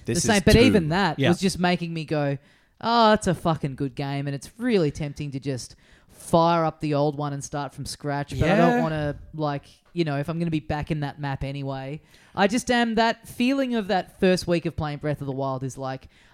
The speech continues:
Speaker 2: I don't really think I've had a feeling like that in any other video game. So if
Speaker 3: Mm.
Speaker 2: this does, if this even gets close to that, like, yeah, it's, it's really exciting.
Speaker 1: And that is the one thing where, like, I was the same, and I think that feeling came from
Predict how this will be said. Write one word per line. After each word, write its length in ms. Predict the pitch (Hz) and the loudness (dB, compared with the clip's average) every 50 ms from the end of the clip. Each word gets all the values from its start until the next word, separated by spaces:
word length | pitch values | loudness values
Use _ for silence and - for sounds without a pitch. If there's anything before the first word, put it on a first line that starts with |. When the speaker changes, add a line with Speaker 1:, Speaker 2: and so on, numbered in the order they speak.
| _ _ - | _ _ -2
Speaker 2:
I 100 | 214 247 | 0 4
don't 380 | 269 302 330 302 202 170 160 165 | 4 4 4 2 0 -6 -4 0
really 340 | 208 208 202 202 196 190 165 | 4 6 6 6 6 4 2
think 400 | - - - - - 190 165 190 | -2 -6 -4 0 0 0 2 2
I've 140 | 170 160 | 2 2
had 180 | 160 170 156 151 | 2 2 2 0
a 40 | 139 | 0
feeling 340 | - - 156 143 143 147 143 | -2 -4 -6 -4 -4 -6 -6
like 160 | 139 135 - | -8 -8 -6
that 160 | 147 135 135 | -6 -6 -6
in 160 | 135 135 139 - _ - | -6 -8 -10 -12 _ -8
any 280 | 160 165 165 165 151 | -6 -4 -4 -4 -4
other 160 | 143 139 135 | -6 -6 -4
video 360 | 123 127 131 135 143 139 135 127 | -4 -2 -2 0 0 0 -2 -2
game. 300 | - 135 131 127 127 - | -2 -4 -4 -6 -6 -4
So 140 | - 160 | -2 0
if 60 | 180 180 | 0 2
Speaker 3:
Mm. 60 | 175 | 2
Speaker 2:
this 260 | 214 226 208 - - | 2 2 2 0 -4
does, 680 | - _ - 165 160 165 170 170 165 151 - - - - _ _ _ _ _ _ _ _ _ _ _ _ _ | -8 _ 0 2 4 4 4 2 0 -4 -8 -10 -12 -14 _ _ _ _ _ _ _ _ _ _ _ _ _
if 120 | - - - | -12 -4 0
this 200 | 302 330 - 359 | 0 0 2 2
even 200 | 311 269 262 208 | 0 2 0 0
gets 160 | 180 165 - | -2 -4 -6
close 360 | - - - 170 170 190 190 - | -8 -4 -2 0 0 0 0 -2
to 100 | - 214 | -4 -2
that, 280 | 220 226 240 240 - - _ _ | -2 -2 -2 -4 -6 -10 _ _
like, 300 | 180 170 156 151 151 - - - | -4 -2 0 0 0 -2 -6 -6
yeah, 220 | 156 160 147 127 101 | -4 -4 -4 -4 -6
it's, 300 | 117 - - - - - - 165 | -10 -12 -14 -16 -16 -8 -6 -4
it's 300 | 151 - - - - - _ - | -4 -4 -6 -10 -12 -14 _ -6
really 300 | 170 190 208 175 147 131 | 0 2 2 2 2 0
exciting. 480 | 135 - - 151 135 139 143 135 120 123 | -4 -6 -6 -6 -4 -4 -4 -6 -4 -2
Speaker 1:
And 160 | 143 160 143 117 | -2 -2 -2 -2
that 280 | 151 151 160 160 147 | 0 4 4 4 4
is 140 | 160 151 - | 2 0 -2
the 100 | - 165 | -2 0
one 180 | 165 160 156 147 | 2 2 0 0
thing 200 | - - 165 151 | 0 0 0 2
where, 140 | 123 117 110 | 2 0 0
like, 260 | 113 110 110 98 - 80 85 98 90 85 104 104 - | 0 0 -2 -4 -6 -12 -14 -14 -14 -14 -12 -8 -4
I 140 | 110 127 131 | 0 0 2
was 240 | 127 131 127 104 - | 2 2 0 0 -2
the 80 | 123 110 | -4 -4
same, 340 | - 131 123 123 120 107 | -2 -2 -2 -2 -2 -2
and 80 | 104 98 | -4 -4
I 60 | 98 | -6
think 220 | - - 104 92 - | -6 -6 -8 -6 -4
that 180 | 104 98 90 | -6 -6 -6
feeling 340 | - - 101 98 98 95 95 | -6 -6 -4 -4 -4 -4 -6
came 280 | 95 104 98 95 98 92 | -6 -6 -4 -6 -6 -6
from 440 | - 101 95 92 90 87 87 - | -6 -4 -4 -4 -4 -6 -8 -10